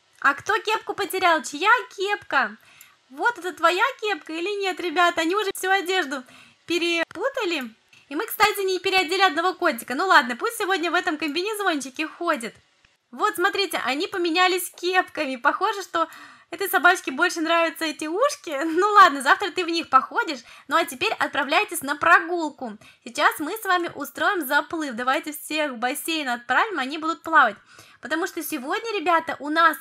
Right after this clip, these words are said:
очень жаркий день, солнышко так и жарит, поэтому питомцев нужно обязательно освежить в бассейне, чтобы им было хорошо гулять, а потом уже они могут погулять на солнышке и просушить свою шёрстку.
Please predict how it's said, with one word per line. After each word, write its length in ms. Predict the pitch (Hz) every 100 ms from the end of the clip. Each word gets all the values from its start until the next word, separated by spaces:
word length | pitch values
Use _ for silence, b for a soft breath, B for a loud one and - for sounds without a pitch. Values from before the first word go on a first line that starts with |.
| -
очень 520 | - 349 320 294 277 254
жаркий 480 | 311 302 - -
день, 340 | 220 226 370 370
солнышко 540 | - 339 311 302 -
так 300 | 262 311 302 -
и 160 | 269 247
жарит, 440 | 208 233 294 370 B B B
поэтому 340 | - 294 311 269
питомцев 520 | 277 277 359 453 254
нужно 280 | 285 320 302
обязательно 760 | 262 262 269 277 277 277 254
освежить 340 | 254 262 277
в 40 | 220
бассейне, 760 | 226 226 - 254 427 508 294 254 b b
чтобы 360 | - 330 285 -
им 300 | 254 381 311
было 220 | 320 320
хорошо 440 | 302 254 247 381
гулять, 360 | 330 302 240 240
а 60 | 214
потом 320 | 220 392 494
уже 140 | 311
они 320 | 285 254 285
могут 340 | 339 311 330 -
погулять 480 | 254 233 240 359 330
на 100 | 247
солнышке 540 | - 285 440 - 247
и 100 | 277
просушить 640 | - 339 - 269 311 403
свою 280 | - 262 359
шёрстку. 720 | - 370 349 285 - - 202